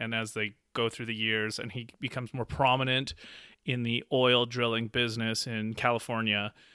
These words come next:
he raises this boy who he calls his son. They learn about this huge oil reserve on this one property. They buy up a lot of property in this area. They build an oil well there. Shenanigans ensue.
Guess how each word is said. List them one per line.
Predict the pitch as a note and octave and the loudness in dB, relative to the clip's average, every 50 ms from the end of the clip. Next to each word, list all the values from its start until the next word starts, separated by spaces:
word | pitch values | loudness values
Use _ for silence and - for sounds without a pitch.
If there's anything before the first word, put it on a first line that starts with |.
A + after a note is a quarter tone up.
| - - - _ _ - | -20 -20 -20 _ _ -12
he | - A#2+ A2 | -8 -8 -8
raises | G#2 E2+ G#2+ A#2 B2+ C3 A#2 B2 A#2 A2+ | -6 -4 0 2 2 2 2 0 -4 -4
this | B2 A2+ - | -4 -4 -4
boy | - - A2+ A2+ A#2 A2 | -4 -4 -2 0 0 0
who | A2+ A#2+ A2+ | -2 -4 -6
he | A2+ | -6
calls | - - A#2 A2 A2+ A#2 - | -4 -4 -2 -2 -2 -2 -2
his | - B2+ A#2+ - | -4 -4 -4 -2
son. | - - A2+ A2 A2 G#2 A2 A2 G#2 _ _ _ _ - | -2 0 0 0 0 0 -2 -4 -8 _ _ _ _ -6
They | - G#2+ G#2 | -6 -6 -4
learn | G2+ G#2+ A#2+ C3 C#3 C#3 | -2 0 2 2 2 4
about | B2+ C3+ B2+ A#2+ | 4 4 4 4
this | - B2+ A#2+ - - - - - - | 4 2 0 0 -4 -8 -12 -12 -12
huge | C#3+ C#3 - - D#3+ E3 E3 E3 D3+ - | -10 -10 -6 0 2 4 4 4 4 4
oil | - E3+ D3+ D3+ D3+ D3+ D3+ | 4 6 8 8 8 8 8
reserve | D3 D3 C3 B2+ C#3 C#3+ D3 C#3 C3+ | 8 6 6 6 6 6 6 6 6
on | C3 B2+ | 4 2
this | B2+ A#2 - | 2 -2 -2
one | C#3 C3 B2+ A#2+ | -2 -2 -2 0
property. | - B2 A2 A2+ - B2 A#2+ B2 A#2+ A#2 | 0 0 0 0 0 0 0 0 0 0
They | A2+ A2+ G#2+ | 0 0 0
buy | G#2+ G#2 - A2 A#2+ B2 A#2 | 0 2 4 6 6 6 6
up | A#2 A#2 - | 6 2 0
a | |
lot | B2 A#2 A2+ | 2 2 2
of | A2+ - | 2 0
property | - B2 G#2+ G#2 - A#2 A2+ A#2 A#2 | 0 0 0 0 0 2 2 2 2
in | A2+ A2+ | 2 0
this | G#2+ - A2+ | -2 -2 -2
area. | G#2 G#2+ A2 A2 A2 | 0 2 2 2 2
They | G#2+ G#2 G#2 A#2+ _ _ _ - G#3 C3 | 0 -2 -4 -6 _ _ _ -14 -4 2
build | C#3 C3+ C3+ C3 | 4 4 4 4
an | B2 B2 | 2 2
oil | A#2 B2 B2+ B2 B2 | 2 4 4 6 6
well | B2+ B2 B2 B2 A#2+ | 6 4 4 4 6
there. | A#2+ B2 B2 A#2+ A#2+ B2 - - - - - - - - - - _ _ _ | 6 6 6 6 4 2 -2 -6 -20 -20 -20 -20 -20 -20 -20 -20 _ _ _
Shenanigans | - - - C#3+ C#3+ C#3 C#3 C3+ C#3 C#3 C3 C#3 C3+ C3 A#2+ | -4 0 2 4 4 6 6 6 6 6 6 6 4 4 2
ensue. | C3 C3 B2+ A#2 - - C#3+ C#3 C3+ C3+ C3+ C3+ C3 C3 | 0 0 0 0 0 2 4 4 6 6 6 6 4 4